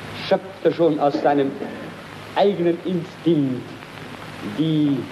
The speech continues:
Aufgaben, die in den kritischen Situationen nun für ihn erwuchsen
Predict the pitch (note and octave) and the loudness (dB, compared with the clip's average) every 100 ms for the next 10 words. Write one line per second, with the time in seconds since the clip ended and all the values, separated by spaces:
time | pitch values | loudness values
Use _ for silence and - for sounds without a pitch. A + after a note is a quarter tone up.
0 | - - - - - - D#3 E3 - A#2+ | -12 -14 -14 -14 -14 0 2 2 0 0
1 | A2+ G#2 G2+ G2+ F#2 - C#3+ C#3 B2+ A2+ | 0 0 -2 -4 -6 -4 -2 0 0 -4
2 | - - - - - A2 A2+ - D#3+ E3+ | -8 -14 -14 -12 -4 0 0 2 2 2
3 | D3+ C3+ B2+ C3+ B2+ - D3 C#3+ C3+ C3+ | 0 -4 -4 0 0 2 2 4 4 4
4 | D3 C#3+ - D3 - E3+ F#3 F#3 D3+ - | 4 2 2 2 2 0 2 2 0 -2
5 | - B2+ A#2 D#3+ - - - D3 | 2 2 4 0 0 -4 -2 -2